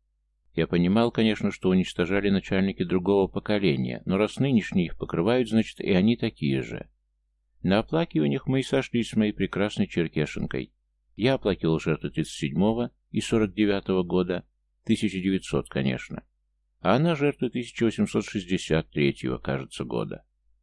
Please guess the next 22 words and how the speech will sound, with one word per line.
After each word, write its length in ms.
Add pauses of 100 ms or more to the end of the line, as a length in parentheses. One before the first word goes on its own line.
(1000)
Тогда 300
русские 380
переселяли 560
черкесов 600
на 140
плоскость, 680
выдавливали 600
в 100
Турцию, 520
и 80
погибло 500
жуткое 440
дело, 440
сколько 400
народу. 540 (300)
От 180
голода, 500
от 80
болезней. 640 (1300)
Обычный 460
российский 500
бардак. 580